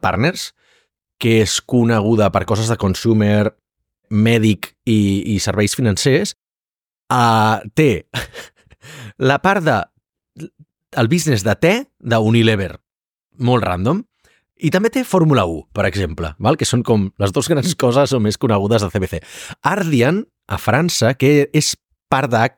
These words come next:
era part d'axa, val? Segurament van fer un, un rebranding perquè per temes reputacionals, el que sigui, té, té com a gran inversió l'aeroport de Luton, val?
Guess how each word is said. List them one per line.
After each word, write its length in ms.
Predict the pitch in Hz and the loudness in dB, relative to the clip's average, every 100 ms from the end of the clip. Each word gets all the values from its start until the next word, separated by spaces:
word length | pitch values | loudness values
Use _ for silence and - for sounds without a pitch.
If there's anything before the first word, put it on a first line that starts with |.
| - | 0
era 160 | 131 170 | 0 2
part 240 | 135 104 | 0 0
d'axa, 540 | 95 131 - - 95 113 _ _ _ _ _ | 0 0 -2 -2 -2 -4 _ _ _ _ _
val? 220 | - 101 139 | -2 0 2
Segurament 380 | 95 98 98 95 | 2 2 2 2
van 140 | 90 | 2
fer 300 | 101 92 85 - _ - 104 | 2 2 -2 -8 _ -6 0
un, 380 | 92 90 85 - | 0 0 -2 -4
un 160 | 90 | -2
rebranding 460 | 98 92 92 90 78 | 0 2 0 -2 -4
perquè 240 | 82 85 | -6 -6
per 140 | 82 78 | -8 -6
temes 160 | 80 85 | -6 -4
reputacionals, 500 | 82 80 - 92 98 | -6 -6 -4 -2 -2
el 140 | 80 - | -4 -6
que 100 | - | -2
sigui, 220 | 117 185 - - - _ | 0 0 -6 -20 -20 _
té, 140 | 151 170 - _ _ | 0 0 -4 _ _
té 140 | 165 | 0
com 80 | 190 | 0
a 60 | 135 | 2
gran 160 | 131 190 | 2 2
inversió 460 | 185 143 185 202 - | 0 2 0 0 0
l'aeroport 460 | 131 131 110 123 123 | 2 2 2 2 2
de 80 | 110 | 2
Luton, 400 | 101 - 80 80 - _ _ _ _ _ | 0 -2 -6 -8 -16 _ _ _ _ _
val? 300 | 110 95 135 | -4 0 -2